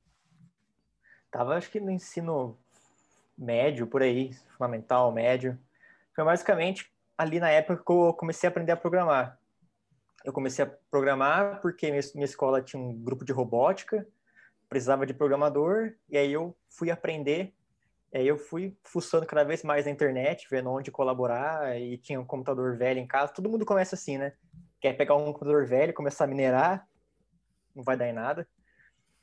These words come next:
E aí caí no Bitcoin e fui aprendendo. Entrei nos grupos de Facebook, nos fóruns da internet e fui aprendendo mais.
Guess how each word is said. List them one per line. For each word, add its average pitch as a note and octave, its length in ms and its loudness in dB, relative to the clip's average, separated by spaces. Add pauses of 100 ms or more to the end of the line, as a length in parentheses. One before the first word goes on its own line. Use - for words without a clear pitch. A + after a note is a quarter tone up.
(100)
E C#3+ 40 2
aí F3+ 360 0 (140)
caí E3 220 0
no F3 120 -4
Bitcoin F3 540 -4
e G#3 40 -12
fui G3+ 160 0
aprendendo. F#3+ 560 -2 (160)
Entrei C3 320 -4
nos A#2 140 -6
grupos B2+ 280 -6
de A2+ 80 -20
Facebook, B2+ 800 -6
nos A#2 220 -12
fóruns B2+ 400 2
da A#2+ 80 -6
internet B2 760 -6 (600)
e D#3 80 -16
fui - 160 -6
aprendendo D#3+ 380 -8
mais. - 580 -8